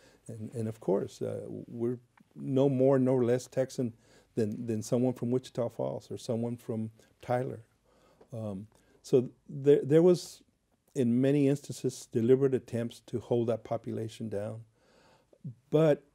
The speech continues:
it is in the best interest of Texas to make sure that the least among us get educated, because the future of Texas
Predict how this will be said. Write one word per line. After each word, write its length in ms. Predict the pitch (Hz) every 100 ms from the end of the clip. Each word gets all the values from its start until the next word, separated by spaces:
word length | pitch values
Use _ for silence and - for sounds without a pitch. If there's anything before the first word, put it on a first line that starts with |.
| -
it 140 | 131
is 200 | 127 123
in 100 | 120
the 80 | 110
best 360 | 104 143 156 -
interest 360 | 135 139 127
of 160 | 104 -
Texas 640 | - 120 - 110 - - _ _ _ _ _ _ _ _ _ _ _ _ _ _
to 100 | 113
make 260 | 113 135 131
sure 480 | - 127 120 120 - _ _ _ -
that 180 | 107 -
the 100 | 110
least 340 | 131 156 -
among 320 | 117 120 123
us 200 | 120 - _ - 117
get 240 | 110 113 -
educated, 600 | 113 107 113 113 101 110 _ _ _ _ _ 117
because 360 | 110 - 110
the 80 | 110
future 400 | - 151 156 139
of 100 | -
Texas 640 | - 110 - 107 - -